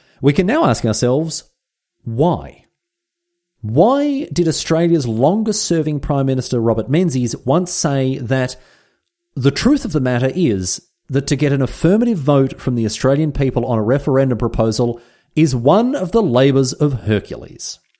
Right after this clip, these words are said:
There are many, many reasons, and, uh,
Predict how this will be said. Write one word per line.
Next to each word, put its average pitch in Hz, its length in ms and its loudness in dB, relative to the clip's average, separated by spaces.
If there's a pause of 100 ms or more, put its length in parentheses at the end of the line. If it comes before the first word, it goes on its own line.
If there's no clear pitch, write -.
(1900)
There 175 180 2
are 262 80 2
many, 143 680 -2 (360)
many 135 520 0
reasons, - 720 -8 (200)
and, 107 560 -2
uh, 107 300 -2